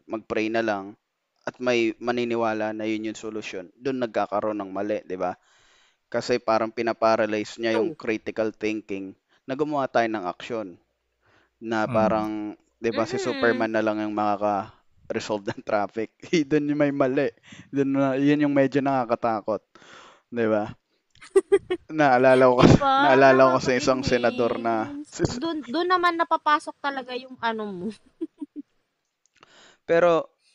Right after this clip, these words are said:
Speaker 1: ako kasi,
Speaker 2: Oh my God.
Speaker 1: isa sa, totoo yan eh, ano, eh, I C, isa sa pinapractice ko na rin ngayon yung, alam mo yun, medyo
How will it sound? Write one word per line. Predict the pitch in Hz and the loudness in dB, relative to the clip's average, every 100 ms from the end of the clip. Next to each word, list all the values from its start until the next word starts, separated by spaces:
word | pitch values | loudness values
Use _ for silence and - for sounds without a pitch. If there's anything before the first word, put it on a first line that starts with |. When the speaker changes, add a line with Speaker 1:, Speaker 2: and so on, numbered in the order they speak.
| _ | _
Speaker 1:
ako | - 156 311 | -2 0 0
kasi, | 302 - 175 160 - | -4 -6 -8 -8 -8
Speaker 2:
Oh | 381 466 453 403 | -2 0 0 -2
my | 381 359 285 | -4 -4 -4
God. | 233 226 | -2 -2
Speaker 1:
isa | 165 202 | -2 -2
sa, | - _ _ _ | -6 _ _ _
totoo | - 139 156 | -10 -4 -2
yan | 156 151 143 | -2 -4 -6
eh, | 123 107 | -6 -6
ano, | 113 120 | -6 -6
eh, | 110 | -4
I | 104 104 | -4 -4
C, | 104 101 76 | -6 -10 -10
isa | 107 127 | -10 -8
sa | - | -8
pinapractice | 120 120 117 113 110 - 104 | -6 -4 -4 -2 -4 -6 -12
ko | - 113 | -10 -6
na | 110 | -4
rin | 107 | -4
ngayon | 107 107 107 104 | -4 -6 -6 -6
yung, | 107 107 104 - - - _ _ | -10 -12 -16 -20 -20 -20 _ _
alam | 120 117 | -4 -4
mo | 113 | -4
yun, | 101 | -6
medyo | 107 113 107 110 | -4 -6 -4 -6